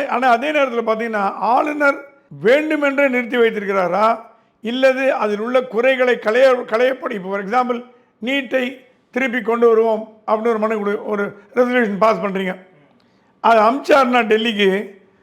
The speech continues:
பிரசிடென்ட் ஆஃபீஸில் காரி துப்புவான் மூஞ்சில. "எப்படியா நீட்டை கேன்சல் பண்ண முடியும்?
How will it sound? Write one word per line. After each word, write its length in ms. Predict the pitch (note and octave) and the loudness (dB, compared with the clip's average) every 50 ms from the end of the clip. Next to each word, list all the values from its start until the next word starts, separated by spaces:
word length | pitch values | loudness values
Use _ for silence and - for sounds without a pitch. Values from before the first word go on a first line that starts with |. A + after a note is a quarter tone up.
| _ _ _ _ | _ _ _ _
பிரசிடென்ட் 420 | G#3 A#3 C4 C4+ D4 D4 C#4+ C4 | 2 2 2 4 2 2 2 2
ஆஃபீஸில் 300 | B3+ A#3+ A#3 A#3+ B3 B3 | 2 2 2 0 0 0
காரி 240 | G3+ A3 A#3 B3+ B3+ | 2 2 2 2 2
துப்புவான் 460 | A#3 G#3 A#3 G3 G3+ A#3 A3 G3+ G#3 | 0 -4 -8 -4 -2 -2 -2 -2 -4
மூஞ்சில. 340 | G#3+ G#3+ G#3 G3+ F#3+ E3 D#3+ - _ _ _ _ _ _ _ | -6 -6 -4 -4 -4 -4 -6 -12 _ _ _ _ _ _ _
"எப்படியா 360 | - A#3+ A#3+ C#4 D4 C#4 B3+ | -4 -4 -2 2 2 2 2
நீட்டை 280 | A#3+ B3 B3+ B3 B3 B3 | 2 0 0 -2 -2 -2
கேன்சல் 300 | A#3+ B3 A3+ G#3+ G#3+ F#3+ | -2 -6 -6 -6 -6 -6
பண்ண 140 | G#3 G3 | -6 -6
முடியும்? 420 | G3 G3 G3 G#3 G#3 G#3+ G#3+ G#3+ | -4 -6 -4 -4 -4 -4 -6 -8